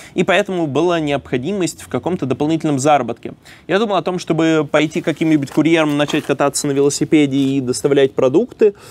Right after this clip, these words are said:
но вот как раз я увидел, э, пижаму и подумал то, что, может быть, стоит, э, какой-то попробовать контент сделать, потому что есть, э, у меня желание, есть у меня всегда было к этому желанию и предрасположенность, может быть,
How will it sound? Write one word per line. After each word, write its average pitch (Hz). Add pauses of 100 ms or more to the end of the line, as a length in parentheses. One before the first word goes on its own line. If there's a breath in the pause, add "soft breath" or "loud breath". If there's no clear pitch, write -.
(140 loud breath)
но 165
вот 143
как 143
раз 139
я 139
увидел, 135
э, 120
пижаму 196
и 151
подумал 160
то, 131
что, -
может 226
быть, 190
стоит, 220
э, 135
какой-то 165
попробовать 151
контент 139
сделать, 117
потому 131
что 127 (360 loud breath)
есть, 160
э, 117
у 156
меня 147
желание, 120
есть 147
у 135
меня 135
всегда 135
было 120
к -
этому 123
желанию 123
и 139
предрасположенность, 131
может 151
быть, -